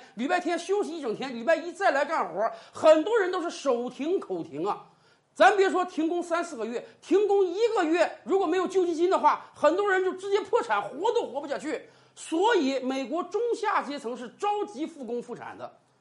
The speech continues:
这一点都有点像印度了，一方面是疫情，另一方面是经济。对于中上阶层来讲，哎，我可能能撑个一年半载没问题。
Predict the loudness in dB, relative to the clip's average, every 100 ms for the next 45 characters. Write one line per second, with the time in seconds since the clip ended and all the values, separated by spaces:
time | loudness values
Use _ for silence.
0 | _ _ _ 2 6 6 4 2 0 0
1 | 0 -2 -4 -2 -2 -2 -4 -6 -4 0
2 | 2 0 -4 -6 -10 -8 -6 -6 -8 -6
3 | 2 2 2 0 -4 -6 -2 0 0 -4
4 | -10 _ _ 4 4 4 2 2 4 2
5 | 2 -2 0 0 0 0 -2 -2 -4 -4
6 | -4 -4 -2 -2 -2 -6 -8 -6 -4 -4
7 | -6 -6 -4 -4 -4 -6 -6 -8 -10 -14